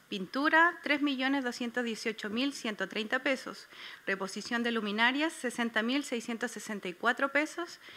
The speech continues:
Y mobiliario urbano, veintidós mil quinientos sesenta y cuatro pesos,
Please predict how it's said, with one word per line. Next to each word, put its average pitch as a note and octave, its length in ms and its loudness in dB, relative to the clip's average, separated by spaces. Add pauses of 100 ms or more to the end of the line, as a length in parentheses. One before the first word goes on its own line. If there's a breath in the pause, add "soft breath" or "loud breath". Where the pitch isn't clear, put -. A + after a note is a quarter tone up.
(240 loud breath)
Y C#4+ 160 4
mobiliario C4 640 4
urbano, B3+ 640 6
veintidós A#3 500 2
mil C#4 240 4
quinientos B3 380 0
sesenta A3 360 -4
y F#3 60 -2
cuatro A#3+ 340 4
pesos, - 280 -6